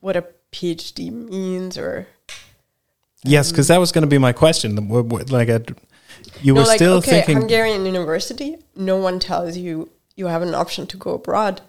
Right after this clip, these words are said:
Speaker 1: No one tells you there are <laughs> interdisciplinary <laughs> sciences. No one tells you what it means to be a P H D, uh, do a P H D. Um, so I didn't really have a clue. And then, uh,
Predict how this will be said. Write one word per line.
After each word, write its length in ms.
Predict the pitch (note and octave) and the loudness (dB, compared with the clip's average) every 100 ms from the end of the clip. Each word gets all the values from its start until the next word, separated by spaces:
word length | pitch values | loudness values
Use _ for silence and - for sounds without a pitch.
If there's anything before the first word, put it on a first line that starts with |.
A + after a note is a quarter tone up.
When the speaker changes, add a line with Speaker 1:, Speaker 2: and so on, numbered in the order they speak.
| _ | _
Speaker 1:
No 180 | G3 F3+ | -6 -4
one 180 | F3+ F3 | -4 -6
tells 320 | - E3+ E3+ | -4 -4 -4
you 140 | F#3 | -10
there 260 | D#3+ - F3 | -8 -6 -4
are 80 | - | -4
<laughs> 40 | G3+ | -4
interdisciplinary 1300 | G3+ F#3+ F#3+ - C#4 - A#3+ - - - A#3+ D#3+ G3 - | -4 -6 -6 -4 -6 -6 -12 -6 0 2 2 -2 -8 -12
<laughs> 60 | |
sciences. 720 | - A3 A3+ A3 - G#3 G3+ - - - _ _ _ _ - | -12 -6 -4 -4 -6 -8 -8 -16 -20 -20 _ _ _ _ -6
No 140 | G3 | -2
one 140 | G3 | 0
tells 280 | F#3 F3+ E3+ | 0 0 -2
you 120 | F3+ | -2
what 120 | E3 E3 | -2 -2
it 140 | - | -4
means 180 | E3 F3 | -6 -8
to 120 | F#3+ F3+ _ _ | -12 -14 _ _
be 120 | F#3+ | -20
a 60 | - | -20
P 180 | - - | -14 -12
H 160 | - - | -12 -10
D, 80 | F#3+ | -4
uh, 180 | F#3 F3 | -2 -2
do 200 | F3 F#3+ | -8 -10
a 40 | F3 | -10
P 200 | - F3 | -10 -12
H 140 | - | -8
D. 200 | A3+ A#3 _ _ _ _ _ _ _ _ - - | -8 -8 _ _ _ _ _ _ _ _ -20 -16
Um, 300 | F3+ F3 E3+ E3 | -10 -6 -8 -10
so 340 | - F3+ F3 - | -10 -6 -4 -2
I 220 | D#3+ D#3+ _ | -4 -6 _
didn't 200 | - F3 | -14 -10
really 240 | E3+ E3+ D#3+ | -6 -6 -6
have 200 | E3+ D3 | -8 -8
a 60 | |
clue. 340 | D3+ - F3+ - | -10 -12 -14 -8
And 140 | E3+ F3 | -6 -2
then, 260 | F3 F3 F3 _ _ _ _ _ _ _ _ _ _ _ _ _ _ _ _ | -4 -4 -10 _ _ _ _ _ _ _ _ _ _ _ _ _ _ _ _
uh, 460 | F3+ E3 D#3+ D#3+ | -8 -6 -4 -6